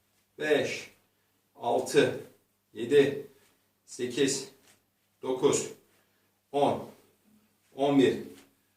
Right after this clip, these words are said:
on iki, on üç, on dört,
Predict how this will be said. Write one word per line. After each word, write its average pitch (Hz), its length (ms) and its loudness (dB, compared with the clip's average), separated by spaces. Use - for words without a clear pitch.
on 143 120 -4
iki, 107 400 -4
on 147 140 -4
üç, 120 220 0
on 143 260 -2
dört, 113 280 0